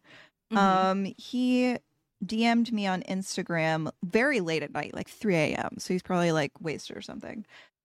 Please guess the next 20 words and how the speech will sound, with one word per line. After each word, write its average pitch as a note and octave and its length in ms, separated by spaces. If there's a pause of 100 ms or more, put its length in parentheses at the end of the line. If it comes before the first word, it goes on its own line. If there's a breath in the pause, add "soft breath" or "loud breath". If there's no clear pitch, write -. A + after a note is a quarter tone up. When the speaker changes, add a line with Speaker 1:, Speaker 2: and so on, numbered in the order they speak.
Speaker 2:
And G#3+ 120
it - 20
was A#3+ 160
Speaker 1:
Oh, B3+ 60
Speaker 2:
an A#3+ 80
Speaker 1:
yeah. A3 100
Speaker 2:
entire C#4 1160
paragraph, G#3+ 760
and G3+ 100
it F#3+ 80
started B3 580
off G3+ 420
with F3 280 (360 soft breath)
the F#3+ 100
worst G#3+ 420
words G3+ 480
anyone F3+ 720
could F3 160
read. F3+ 400 (440 soft breath)
Um, E3+ 520